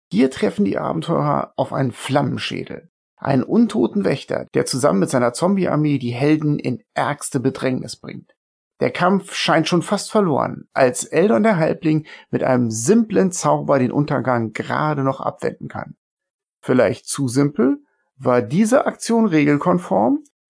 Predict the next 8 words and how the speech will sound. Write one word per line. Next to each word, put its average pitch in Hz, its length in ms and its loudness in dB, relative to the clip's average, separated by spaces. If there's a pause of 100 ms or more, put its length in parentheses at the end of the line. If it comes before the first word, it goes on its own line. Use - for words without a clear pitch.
(120)
Wird 151 340 2
hier 285 440 2
überhaupt 196 580 2
noch 202 200 0
D 190 180 0
und 190 160 0
D 220 140 0
gespielt? - 540 -10